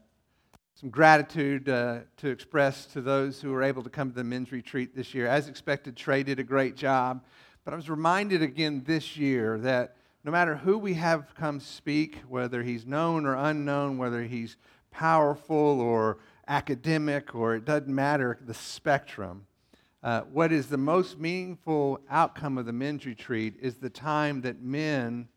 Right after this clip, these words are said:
have together with one another <laughs> and, and the conversations that take place in between sessions and just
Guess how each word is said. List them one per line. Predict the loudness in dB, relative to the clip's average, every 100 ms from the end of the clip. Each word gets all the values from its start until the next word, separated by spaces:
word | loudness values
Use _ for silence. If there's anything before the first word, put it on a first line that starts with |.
| _ _
have | -4 2 2 2
together | -6 -2 2 2 2
with | -6 -6
one | -4 -4
another | -2 -4 -4 -8 _
<laughs> | -20 -20 _ _ _ _ _ -10
and, | -8 -6
and | -6
the | -8
conversations | -4 0 0 -2 -4 -2 -2 -4 -8
that | -6 -6
take | -4 -4 -4
place | 0 2 2 -2 -8 -20 _ _
in | -2 -2
between | -2 -6 -4 -2 -4
sessions | -4 -4 -2 -4 -8 -10 -10
and | -8
just | -4 -6 -6